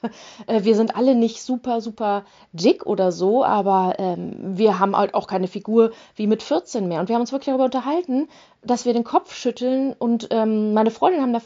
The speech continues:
teilweise auch noch, wir alle haben da, glaub ich, ein Thema mit, ähm, dass wir, ähm,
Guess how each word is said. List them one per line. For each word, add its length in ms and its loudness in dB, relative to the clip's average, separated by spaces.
teilweise 420 2
auch 60 4
noch, 240 0
wir 200 2
alle 180 6
haben 100 0
da, 100 2
glaub 180 0
ich, 80 -6
ein 80 -8
Thema 300 -2
mit, 220 2
ähm, 340 0
dass 300 -10
wir, 320 2
ähm, 500 -2